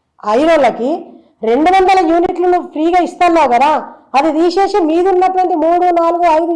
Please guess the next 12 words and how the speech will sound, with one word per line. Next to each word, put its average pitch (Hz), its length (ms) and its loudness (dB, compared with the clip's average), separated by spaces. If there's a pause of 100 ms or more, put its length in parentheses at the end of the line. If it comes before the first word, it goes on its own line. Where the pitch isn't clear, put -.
యూనిట్లకు 339 420 -4
డబ్బులు 302 260 -4
తీసుకుంటే 277 400 -8
కదా 330 120 -2 (580)
మీరు 349 220 2 (360)
నిజంగా 330 360 0
రెండు 294 180 0
వందల 311 180 0 (100)
యూనిట్లు 294 400 -4
ఫ్రీగా 294 320 -2
ఇస్తారు 254 300 -4
అనుకోవడానికి. 233 560 -4